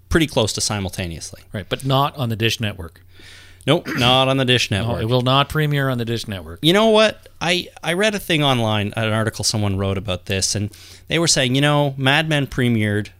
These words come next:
Speaker 1: or Mad Men's, uh, se-, came back for season five last weekend.
Speaker 2: Right.
Speaker 1: And they speculated that Dish isn't really gonna miss that that much. Mad Men, the premiere, had two point five million viewers, I think,
Speaker 2: Mm-hmm.
Speaker 1: which is <clears throat> great for Mad Men
Speaker 2: Yeah.
Speaker 1: and is certainly respectable.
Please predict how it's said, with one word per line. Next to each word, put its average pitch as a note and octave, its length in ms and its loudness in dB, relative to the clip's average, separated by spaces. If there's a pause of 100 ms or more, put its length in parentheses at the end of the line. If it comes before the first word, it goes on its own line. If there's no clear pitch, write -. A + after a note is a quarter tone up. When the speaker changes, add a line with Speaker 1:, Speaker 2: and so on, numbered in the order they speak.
Speaker 1:
or G#2+ 100 -4
Mad A#2+ 240 2
Men's, A#2 380 2
uh, G2 180 2
se-, G#2 360 -2
came G#2+ 200 -2
back G2+ 200 -2
for - 100 -10
season G#2 300 -2
five F2+ 580 -2 (180)
last F#2+ 480 -4
weekend. E2+ 520 -10
Speaker 2:
Right. A2+ 200 -6 (720)
Speaker 1:
And G#2+ 720 0 (240)
they C3+ 160 2
speculated B2 640 0
that A2+ 160 -4
Dish F3 220 2
isn't D#3 180 -2
really B2+ 180 2
gonna G#2 140 2
miss G2 240 -2
that F2 220 -8
that E2+ 180 -10
much. E2+ 280 -12
Mad C3 200 0
Men, C3 220 2
the A2+ 60 0
premiere, A2+ 340 0
had G2+ 240 -6
two B2+ 120 2
point A2+ 300 -4
five A2 300 2
million A2+ 320 0
viewers, A#2 320 0
I B2 100 -4
think, E3 280 -4
Speaker 2:
Mm-hmm. D#3 260 0 (180)
Speaker 1:
which - 400 0
is A2 540 2
<clears throat> G3 100 -4
great C#3+ 240 4
for B2 120 -4
Mad G#2 280 -4
Men G2+ 340 -6
Speaker 2:
Yeah. F3 200 0
Speaker 1:
and G#2+ 360 0
is A2 220 0
certainly B2 600 0
respectable. G#2 680 -2